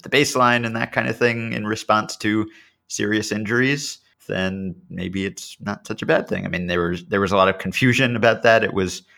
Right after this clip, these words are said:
I don't know whether that was because it was implemented so quickly or because it just wasn't implemented very well. It wasn't written very well or very clearly,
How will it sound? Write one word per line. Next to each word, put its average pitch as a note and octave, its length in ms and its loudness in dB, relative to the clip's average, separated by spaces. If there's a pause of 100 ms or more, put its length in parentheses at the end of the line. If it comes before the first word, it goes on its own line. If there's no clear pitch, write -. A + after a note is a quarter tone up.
(400)
I F#2+ 60 0
don't F#2+ 120 0
know F#2 80 0
whether F2 260 2
that F2 180 0
was E2+ 100 -4
because F2 340 -6
it F2+ 120 -2
was E2+ 220 -6
implemented G#2 600 0
so G2 260 4 (140)
quickly G2 400 2
or E2+ 160 2 (180)
because D#2+ 300 -6
it - 80 -10
just - 200 -12
wasn't D#2+ 380 -2 (460)
implemented E2 480 -4
very E2 200 0
well. F2 540 6
It D#2+ 100 -4
wasn't D#2+ 380 -2 (120)
written F2+ 500 -4 (320)
very D#2 180 0
well D2+ 420 0
or E2+ 140 -2
very D2+ 240 -4
clearly, F2+ 540 0